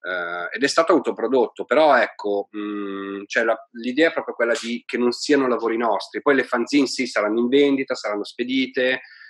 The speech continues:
eh, saranno, circoleranno, però dovete, su questo dobbiamo avere un attimino di pazienza,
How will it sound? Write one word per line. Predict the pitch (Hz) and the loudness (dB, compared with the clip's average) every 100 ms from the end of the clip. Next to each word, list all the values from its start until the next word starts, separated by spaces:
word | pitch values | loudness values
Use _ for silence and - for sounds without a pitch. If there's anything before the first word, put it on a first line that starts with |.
| _ | _
eh, | - 98 95 92 95 | -10 -6 -4 -4 -4
saranno, | - 104 104 107 104 104 101 101 98 98 98 - | -4 -2 -2 -2 0 0 0 0 2 0 0 -2
circoleranno, | 127 - 123 127 120 120 123 120 | -2 2 2 4 4 4 2 2
però | 127 127 | 2 4
dovete, | 123 - 113 - | 2 0 -2 -4
su | - 110 | -16 0
questo | 120 113 127 | 0 2 -2
dobbiamo | 110 104 | -2 -2
avere | 104 104 | 0 -2
un | |
attimino | 101 - 104 | -2 -2 -2
di | 101 | -2
pazienza, | 101 98 - 101 95 95 104 98 95 95 | -4 -6 -2 0 0 -4 -2 0 0 -2